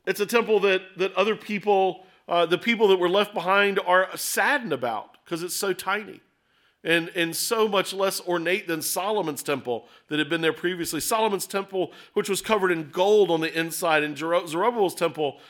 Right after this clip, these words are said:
lo-, looks a mo-, lot more like just the old wood panel siding that you see. But they have a temple, and they should be able to worship. But the people do not respond in totality to Zerubbabel.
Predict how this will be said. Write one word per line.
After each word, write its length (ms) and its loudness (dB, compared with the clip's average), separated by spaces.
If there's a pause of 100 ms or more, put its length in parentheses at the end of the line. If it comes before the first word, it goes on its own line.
(180)
lo-, 260 0
looks 220 0
a 60 0
mo-, 220 0
lot 220 2
more 160 2
like 180 0
just 400 -10
the 280 2
old 440 0
wood 240 -2
panel 360 -2
siding 460 0
that 140 -8
you 80 -10
see. 240 -10 (2500)
But 140 4
they 100 6
have 120 4
a 40 2
temple, 560 -4
and 80 -4
they 80 2
should 180 -2
be 80 4
able 120 2
to 80 6
worship. 480 0
But 100 -4
the 80 -4
people 580 -2 (200)
do 100 -8
not 320 2
respond 880 -2 (1120)
in 120 2
totality 840 -2
to 100 -12
Zerubbabel. 500 -6